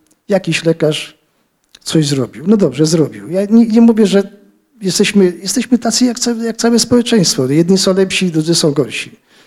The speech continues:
Tylko czy ktoś sobie zadaje pytanie, jak się będą jutro czuli ci, którzy idą do dziesiątek innych lekarzy, innych specjalności, do innych oddziałów czy do innych klinik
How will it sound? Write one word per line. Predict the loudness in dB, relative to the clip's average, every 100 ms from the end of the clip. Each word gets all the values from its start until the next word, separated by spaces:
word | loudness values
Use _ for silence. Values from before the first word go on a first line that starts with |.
| _ _ _ _ _ _ _
Tylko | -4 -2 -4
czy | -2 0 0 -2 -14 _ _ _ _ _ _ _ _ -16 -16 -16
ktoś | -4 -2
sobie | 0 0 2
zadaje | 2 0 -2
pytanie, | -2 -2 -2 -2
jak | 0 -2
się | 0 2
będą | 2 2 2
jutro | 2 2 0
czuli | 2 0 -2 -8 -14 _ _ _ _ _
ci, | 0 0
którzy | 2 2 4
idą | 2 2 2
do | 0
dziesiątek | 0 0 2 2 2 -4 -8 -2
innych | 2 4 2 -4
lekarzy, | -6 -6 -6 -6
innych | -2 2 2 2
specjalności, | -2 -4 -2 0 0 -2 -4 -6 -8 -18 -8 0
do |
innych | 4 4 2 0
oddziałów | -2 2 2 0
czy | -2
do | 0
innych | 0 0 -2
klinik | -2 -2 0 0 -4